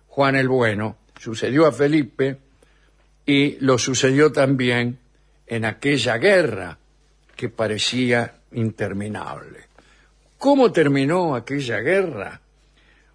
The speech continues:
Bueno, parecía que iban a ganar los ingleses.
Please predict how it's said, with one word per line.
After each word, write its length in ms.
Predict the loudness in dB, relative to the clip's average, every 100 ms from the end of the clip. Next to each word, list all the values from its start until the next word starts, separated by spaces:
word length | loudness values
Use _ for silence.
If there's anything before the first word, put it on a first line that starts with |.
| _
Bueno, 420 | 2 2 0 -10 _ _ _ _ _ _
parecía 640 | 0 2 0 0 0 0
que 100 | 0
iban 200 | 0 0
a 80 | -2
ganar 280 | -2 0 0
los 220 | -2 -4
ingleses. 580 | -2 0 0 -2 -12